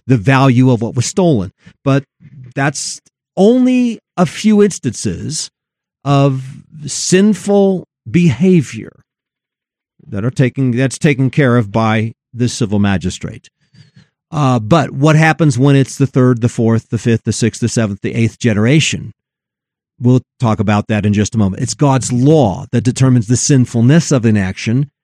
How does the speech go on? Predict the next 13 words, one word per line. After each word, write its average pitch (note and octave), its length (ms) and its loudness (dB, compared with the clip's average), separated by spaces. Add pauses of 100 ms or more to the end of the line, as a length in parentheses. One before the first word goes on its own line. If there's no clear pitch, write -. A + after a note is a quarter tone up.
(220)
and C#3 200 2
it's E3+ 160 -2
God's D#3 360 0
law D3 300 2
that A#2+ 140 -2
determines B2+ 420 0
whether C3 460 0
or F3+ 100 0
not D3+ 480 -2 (120)
a C3+ 100 0
human C#3 320 2
is C#3+ 80 -4
required C#3 680 -2